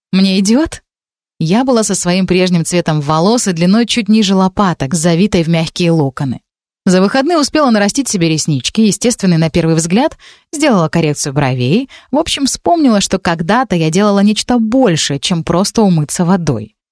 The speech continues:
И сейчас я была той самой шикарной девушкой, ухоженной, уверенной в себе, решительной.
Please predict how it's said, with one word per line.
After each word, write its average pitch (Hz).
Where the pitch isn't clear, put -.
И 170
сейчас 233
я 220
была 208
той 247
самой 196
шикарной 165
девушкой, 165
ухоженной, 156
уверенной 185
в 156
себе, 185
решительной. 160